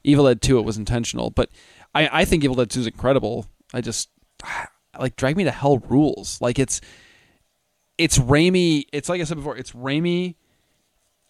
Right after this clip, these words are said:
It's a more mature, been through the shit Raimi making an Evil Dead movie, essentially, 'cause that's what he's doing. That's all. This is an Evil Dead movie in a lot of ways, um, and it's funny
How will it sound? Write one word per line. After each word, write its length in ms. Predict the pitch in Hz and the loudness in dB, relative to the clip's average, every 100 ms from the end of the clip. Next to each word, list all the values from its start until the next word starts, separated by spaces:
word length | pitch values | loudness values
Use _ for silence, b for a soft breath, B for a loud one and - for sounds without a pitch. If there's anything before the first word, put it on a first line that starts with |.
| _ _ _ _ _ _ _ _ _ - | _ _ _ _ _ _ _ _ _ -4
It's 160 | 143 | 0
a 60 | 151 | 4
more 220 | 143 160 | 6 6
mature, 920 | 170 - - - 147 160 156 156 147 _ - - | 4 2 0 4 6 6 6 6 4 _ -18 0
been 220 | 151 160 | 2 4
through 180 | - 160 | 4 4
the 120 | 139 | 4
shit 480 | - - 139 131 123 _ - | 2 -2 0 0 -2 _ -8
Raimi 680 | 120 120 120 117 104 110 - _ _ _ _ _ _ - | -2 0 0 -2 -4 -8 -12 _ _ _ _ _ _ -2
making 680 | 139 143 135 143 123 113 - _ _ - | 2 2 2 0 -2 -8 -14 _ _ -4
an 140 | 135 | -4
Evil 240 | 131 139 131 | -2 -2 -2
Dead 260 | 123 131 | 0 -2
movie, 240 | 117 104 117 | -4 -8 -8
essentially, 560 | - 123 - - - | -8 -8 -10 -12 -14
'cause 160 | - 131 | -16 -8
that's 160 | 151 - | -2 0
what 60 | |
he's 120 | 151 | 0
doing. 360 | - 127 117 - | 4 2 2 0
That's 160 | 135 160 | -2 2
all. 160 | 147 | 2
This 240 | 123 139 151 | 2 0 0
is 100 | 127 | -2
an 80 | |
Evil 200 | 127 120 | -4 -4
Dead 200 | 120 123 | -2 -2
movie 240 | 113 - - | 0 -2 -2
in 60 | |
a 40 | 65 | -2
lot 140 | 67 | -2
of 60 | - | -2
ways, 400 | 50 50 - - b b b b _ | -4 -4 -6 -8 b b b b _
um, 680 | 127 127 123 123 120 117 113 - 135 | -2 2 4 4 2 2 -2 -6 -4
and 960 | 131 127 123 120 117 117 - - - - _ _ _ _ _ _ _ _ _ - | -2 0 0 0 -2 -2 -4 -4 -6 -14 _ _ _ _ _ _ _ _ _ 0
it's 240 | 143 - | 2 2
funny 840 | - - 139 147 180 185 190 170 | 0 2 4 4 4 4 2 -4